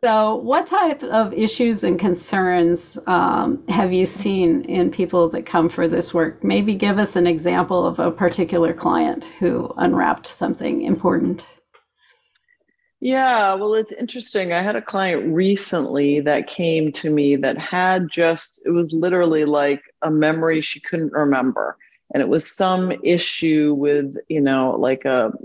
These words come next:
Speaker 2: a particular member of the family. And
Speaker 1: And
Speaker 2: she,
Speaker 1: I,
Speaker 2: she
Speaker 1: I hate that feeling. It's like, there's something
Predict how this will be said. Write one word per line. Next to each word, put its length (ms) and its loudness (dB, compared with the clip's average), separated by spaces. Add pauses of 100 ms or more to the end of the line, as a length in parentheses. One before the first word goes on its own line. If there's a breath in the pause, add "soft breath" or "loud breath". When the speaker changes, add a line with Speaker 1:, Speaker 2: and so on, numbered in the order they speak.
Speaker 2:
a 80 -2
particular 580 0
member 480 2
of 120 -4
the 80 -4
family. 840 0 (360 loud breath)
And 180 -2
Speaker 1:
And 160 2
Speaker 2:
she, 40 2
Speaker 1:
I, 180 0
Speaker 2:
she 180 -10
Speaker 1:
I 180 2
hate 420 0
that 240 0
feeling. 400 2
It's 200 -2
like, 180 0
there's 220 0
something 680 0